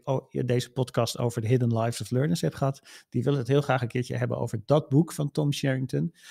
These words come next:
Want wat hij zegt is dat een goede school is eigenlijk als een jungle, hè, met heel, met heel veel variatie. Hè, dus een, eh, jungle is natuurlijk, eh, bestaat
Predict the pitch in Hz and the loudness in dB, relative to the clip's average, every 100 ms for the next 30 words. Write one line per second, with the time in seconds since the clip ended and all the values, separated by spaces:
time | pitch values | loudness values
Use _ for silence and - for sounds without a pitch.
0 | - - - 139 139 127 131 151 160 - | -20 -10 -2 2 4 6 6 6 6 4
1 | 135 127 117 - 123 208 170 - 170 180 | 2 2 2 2 6 6 6 6 8 8
2 | 180 143 - 139 139 135 135 120 113 131 | 8 6 4 4 4 0 -2 -2 2 4
3 | 170 185 196 233 - _ - _ - 147 | 6 6 4 4 0 _ -20 _ 0 4
4 | 170 117 123 160 175 170 147 135 160 185 | 4 4 6 10 10 8 6 6 8 10
5 | 175 165 147 156 135 135 143 139 - 110 | 10 8 8 6 6 6 6 4 2 -2
6 | 101 - _ _ _ _ _ - 151 139 | -4 -12 _ _ _ _ _ -6 -2 -2
7 | - 107 107 104 127 131 123 120 120 - | -2 -4 -4 0 2 4 4 2 0 -6
8 | - 131 - - 120 - 123 127 - | -6 -4 -2 -2 -4 -2 -4 0 2